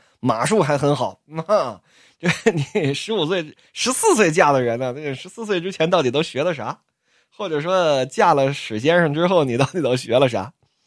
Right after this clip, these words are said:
想想登哥临死之前说的话，乔尼·乔斯达和杰洛·齐贝林说：“你要想找人帮忙，这俩人绝对可以相信，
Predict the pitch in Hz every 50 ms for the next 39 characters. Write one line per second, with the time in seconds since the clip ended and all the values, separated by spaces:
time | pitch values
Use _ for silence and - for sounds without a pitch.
0 | _ _ _ _ _ _ _ _ _ _ _ _ _ _ _ _ _ _ _ _
1 | _ - 156 151 190 254 302 254 180 135 - _ _ _ _ 196 196 208 202 196
2 | 196 190 175 165 175 190 185 127 120 139 151 156 147 127 147 - 147 151 143 139
3 | 139 - 139 139 - _ _ _ _ - - 151 175 190 175 175 175 - 147 156
4 | 170 165 147 123 127 143 151 139 139 - 123 131 139 127 120 - 120 127 113 101
5 | 101 113 - _ _ _ _ _ _ _ _ _ _ _ _ _ _ _ _ _
6 | - - 240 240 214 151 139 160 196 220 190 - - - 165 180 156 101 98 110
7 | 139 175 185 202 202 190 170 185 - - _ _ _ _ _ _ _ _ _ _
8 | _ _ - 208 196 156 127 104 101 104 120 131 123 123 131 135 120 113 120 110
9 | 110 113 110 110 113 117 -